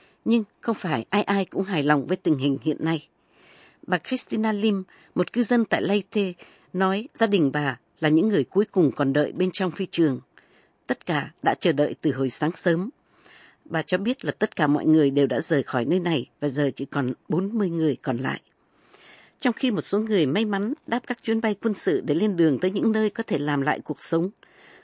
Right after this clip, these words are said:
một nhóm người Philippines khác đến từ Manila nói họ rất nóng lòng tìm đến thành phố bị bão tàn phá này. Ông Takamitsu nói ông đã chờ đợi hai tuần để liên lạc được với thân nhân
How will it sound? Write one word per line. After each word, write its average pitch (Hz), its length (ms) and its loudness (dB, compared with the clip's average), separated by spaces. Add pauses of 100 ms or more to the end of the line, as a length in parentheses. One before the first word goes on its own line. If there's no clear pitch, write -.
(100)
một 175 160 -2
nhóm 208 180 2
người 208 140 2
Philippines 220 480 -2
khác - 240 -6
đến 202 260 -2
từ 156 100 0
Manila 196 500 0 (420)
nói 233 120 0
họ 233 260 -4
rất 190 240 -2
nóng 208 240 0
lòng 185 200 0 (100)
tìm 143 180 2
đến 151 260 2
thành 151 200 0
phố 170 360 -2 (160)
bị 147 100 2
bão 143 200 2
tàn 139 240 -4
phá 156 180 -2
này. 170 260 -2 (920)
Ông 208 240 0
Takamitsu 196 800 0
nói 175 340 -4 (100)
ông 185 160 -2
đã - 100 0
chờ 147 200 0
đợi 143 240 -2
hai 208 180 -2
tuần 147 300 0 (460)
để 147 120 0
liên 190 240 0
lạc 170 180 -2
được - 180 0
với 190 100 0
thân 196 220 -2
nhân 175 220 -2